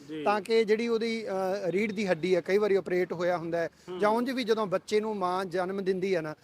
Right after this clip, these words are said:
Speaker 1: ਹੂੰ।
Speaker 2: ਤੇ ਬਹੁਤ ਸਾਰੀਆਂ ਪੀੜਾ ਤੇ ਦਰਦਾਂ ਦੇ ਵਿੱਚ ਦੀ ਉਹ ਨਿਕਲਦੀ ਆ।
Speaker 1: ਬਿਲਕੁਲ।
Speaker 2: ਤੇ ਉਹਦੇ ਸਰੀਰ ਨੂੰ ਦੁਬਾਰਾ ਤੋਂ ਮਤਲਬ ਆਪਾਂ ਕਹਿ ਦਈਏ ਵੀ ਖੜਾ ਕਰਨ ਵਾਸਤੇ
Speaker 1: ਹੂੰ।
Speaker 2: ਆਪਾਂ ਉਹ ਦਵਾਈਆਂ ਰਲਾ ਕੇ ਦਿੰਨੇ ਆ ਤੇ ਬਿਲ ਗੁੱਦ ਜ਼ਰੂਰ ਪਾਈ ਜਾਂਦੀ ਹੈ। ਇਹ ਬੜਾ ਤਾਕਤਵਰ
Speaker 1: ਜੀ।
Speaker 2: ਚੀਜ਼ ਹੈ ਸਰ ਇਹ।
Speaker 1: ਬਿਲਕੁਲ।
Speaker 2: ਬਹੁਤ ਤਾਕਤਵਰ ਹੈ।
Speaker 1: ਮੈਂ ਵੇਖ ਰਿਹਾ ਵੀ ਤੁਸੀਂ ਨਾਲ ਨਾਲ ਇਹ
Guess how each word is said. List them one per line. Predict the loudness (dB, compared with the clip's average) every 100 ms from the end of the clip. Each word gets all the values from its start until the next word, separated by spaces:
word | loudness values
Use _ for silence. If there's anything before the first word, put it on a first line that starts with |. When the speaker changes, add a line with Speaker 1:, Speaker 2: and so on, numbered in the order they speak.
| -14
Speaker 1:
ਹੂੰ। | -10 2
Speaker 2:
ਤੇ | 6 6 4 0 -6
ਬਹੁਤ | -8 0 0 0
ਸਾਰੀਆਂ | -4 -2 -2 -6
ਪੀੜਾ | -4 -2 0 0
ਤੇ | -2 -4
ਦਰਦਾਂ | -2 -2 -4
ਦੇ | -4
ਵਿੱਚ | -8 -6
ਦੀ | -4
ਉਹ | -4
ਨਿਕਲਦੀ | -4 -2 -2 -2
ਆ। | -4
Speaker 1:
ਬਿਲਕੁਲ। | -6 -14 -12 -2
Speaker 2:
ਤੇ | 0
ਉਹਦੇ | 2 0 0
ਸਰੀਰ | 0 0 0 0
ਨੂੰ | 0 0
ਦੁਬਾਰਾ | 2 4 4 2
ਤੋਂ | 0 -2
ਮਤਲਬ | -2 -2 0 0 0
ਆਪਾਂ | -4 -2 -2
ਕਹਿ | -2 0
ਦਈਏ | 0
ਵੀ | -2 -4 -8 _ _
ਖੜਾ | 0 2 2
ਕਰਨ | 0 -2
ਵਾਸਤੇ | -2 -4 -6 -8
Speaker 1:
ਹੂੰ। | -8 -10 -6
Speaker 2:
ਆਪਾਂ | -4 -2 -2
ਉਹ | -2 -4
ਦਵਾਈਆਂ | -2 0 2 0 0
ਰਲਾ | 0 -2
ਕੇ | -6
ਦਿੰਨੇ | -8 -8 -8
ਆ | -4
ਤੇ | -2 0
ਬਿਲ | 2 0 2
ਗੁੱਦ | -2 -2
ਜ਼ਰੂਰ | -4 -4 0
ਪਾਈ | -2 -2
ਜਾਂਦੀ | -6 -8
ਹੈ। | -6
ਇਹ |
ਬੜਾ | -2 -2 -2
ਤਾਕਤਵਰ | 0 0 2 2 0
Speaker 1:
ਜੀ। | 0 -4
Speaker 2:
ਚੀਜ਼ | -4
ਹੈ |
ਸਰ | -6 -12
ਇਹ। | -18 -14
Speaker 1:
ਬਿਲਕੁਲ। | -14 -6 -2
Speaker 2:
ਬਹੁਤ | -2
ਤਾਕਤਵਰ | -2 -8 -6 -4
ਹੈ। | -4
Speaker 1:
ਮੈਂ | -2 -2
ਵੇਖ | 0
ਰਿਹਾ | 0 0
ਵੀ | 0
ਤੁਸੀਂ | 0 0
ਨਾਲ | 2 4 4
ਨਾਲ | 4 4
ਇਹ | 2 0